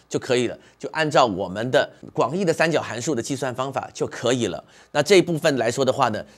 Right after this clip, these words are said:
这个地方比较重要。那顺便提一下，tangent 的话呢，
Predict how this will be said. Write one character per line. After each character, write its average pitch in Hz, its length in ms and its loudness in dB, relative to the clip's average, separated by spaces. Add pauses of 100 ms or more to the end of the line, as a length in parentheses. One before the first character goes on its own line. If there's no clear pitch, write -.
(100)
这 214 180 6
个 147 80 6
地 135 140 2
方 123 240 2
比 - 100 -18
较 95 120 -8
重 113 260 -8
要。 117 240 0 (240)
那 127 120 -4
顺 165 260 2
便 156 180 2
提 101 260 -8
一 113 40 -2
下， 117 220 2 (1500)
tangent 233 540 0
的 131 100 0
话 143 180 4
呢， 120 220 -2